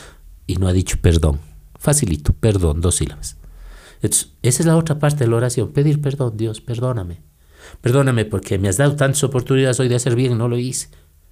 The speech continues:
Y ese perdón prolongarlo a, a la gente. Chicos, si se enojaron con alguien, no se enojen por bobadas, <laughs> o sea, no se enojen por bobadas, búsquenle.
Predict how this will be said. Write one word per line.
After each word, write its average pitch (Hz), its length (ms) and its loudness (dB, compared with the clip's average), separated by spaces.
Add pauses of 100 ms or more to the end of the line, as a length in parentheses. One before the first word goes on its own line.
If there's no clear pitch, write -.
(480)
Y 110 140 2
ese 120 200 2
perdón 117 400 -2
prolongarlo 107 600 0
a, 85 120 -4
a - 160 -12
la 85 80 -8
gente. 113 680 -4 (880)
Chicos, 147 340 -2
si 107 100 0
se 120 120 -2
enojaron 117 380 -4
con 101 200 -4
alguien, 104 260 -4
no 117 100 -4
se 117 100 -2
enojen 110 260 -2
por 78 160 -6
bobadas, 104 520 -2
<laughs> - 0 -
o 107 80 -2
sea, - 300 -6 (380)
no 139 120 -4
se 143 120 -4
enojen 131 340 -2
por 85 180 -6
bobadas, 101 540 -2
búsquenle. 87 960 -6